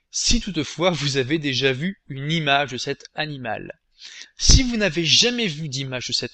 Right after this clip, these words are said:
animal, alors la signification que vous accorderez à ce mot dépendra des connaissances que vous avez acquis à ce sujet. Peut-être le classerez-vous dans la cla-, la tec-, la catégorie générale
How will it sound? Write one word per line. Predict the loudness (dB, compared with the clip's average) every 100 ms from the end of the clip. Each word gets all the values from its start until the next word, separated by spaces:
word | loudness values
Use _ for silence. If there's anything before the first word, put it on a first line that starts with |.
| -6
animal, | -4 -4 -2 -2 -2 -8 _ _ _ 2
alors | 4 4 0 -6 -10
la | -4
signification | -2 -2 -2 -4 0 0 2 0 -4
que | -10 -12
vous | -10 -6 -2
accorderez | -2 -2 -4 -2 -2 -4 _ _
à | 0
ce | 2 0
mot | -4 -4 -6 _ _ _ -6
dépendra | -4 -2 -2 2 4 4 2
des | -8
connaissances | -8 -6 -4 -2 -4 -4 -6
que | -8
vous | -10 -6
avez | -4 -2 -6 -6 -2
acquis | -2 -2 -8 -8
à | -8
ce | -8 -6
sujet. | -6 -4 -4 -6 _ _ _ _ -20 -20 _ _
Peut-être | -6 0 2 0 -2
le | -8 -2
classerez-vous | -2 0 -2 -4 -4 -4 -4
dans | -2 -2 -4 _ _ -10
la | -6
cla-, | -4 -4 2
la | 2
tec-, | 2 -2 -2 -4 0
la | 0
catégorie | 0 0 0 2 2
générale | 2 4 6 4